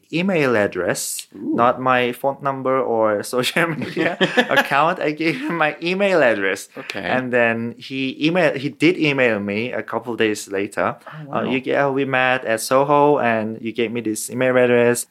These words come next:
Speaker 1: and, uh, you said we should be friends and I thought you were a cool guy. So, yeah, let's hang out. <laughs> So, so yeah,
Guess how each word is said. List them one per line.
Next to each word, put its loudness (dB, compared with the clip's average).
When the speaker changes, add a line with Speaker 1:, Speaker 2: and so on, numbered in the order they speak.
Speaker 1:
and, -4
uh, -2
you -4
said 0
we 2
should -6
be -2
friends -2
and 0
I -6
thought -4
you 2
were 2
a -8
cool 0
guy. 4
So, -2
yeah, 2
let's 0
hang -4
out. 2
<laughs> -20
So, 0
so 0
yeah, 2